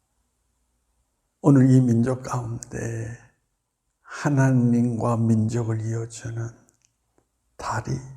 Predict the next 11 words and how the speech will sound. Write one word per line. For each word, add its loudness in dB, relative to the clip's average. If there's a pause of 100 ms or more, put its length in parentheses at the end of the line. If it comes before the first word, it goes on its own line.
(1600)
이러한 4
역할을 -2
하며 -4
살아갈 -6
수 -6
있는 -6 (580)
한 -8
사람 -10
될 -18
수 -10
있도록 -20